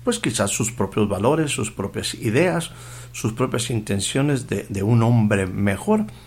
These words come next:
para decirle que Jesús llenó plenamente esto, por lo tanto se convierte en nuestro máximo estándar, nuestro referente, nuestra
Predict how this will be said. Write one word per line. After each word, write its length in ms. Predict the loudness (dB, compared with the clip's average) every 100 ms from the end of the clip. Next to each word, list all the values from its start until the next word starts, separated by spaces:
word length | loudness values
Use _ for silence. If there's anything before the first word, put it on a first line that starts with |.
| -20 -6
para 360 | -2 -2 -2 -8 -4
decirle 580 | -2 -2 -2 0 -2 -2 -14 -4
que 120 | -2
Jesús 500 | 0 0 2 0 0
llenó 420 | 2 4 2 0 0
plenamente 880 | 2 4 4 4 4 4 0 0 0
esto, 360 | 0 0 -2 -2 -12 -18 -12
por 140 | -6 -4
lo 120 | 0
tanto 320 | 0 0 0
se 160 | -2 -2
convierte 680 | -2 0 0 0 -2 -2 0
en 160 | 0
nuestro 500 | 0 -4 -6 -6 -6 -6
máximo 720 | 0 0 0 -2 0 2 0 -4 -12 -12 -8
estándar, 720 | -8 0 2 2 0 -2 -6 -18 -18 -4
nuestro 380 | -2 -2 0 0
referente, 800 | 0 -2 0 2 0 0 -4 -8 -12 -14 -2
nuestra 680 | 2 2 0 2 4 4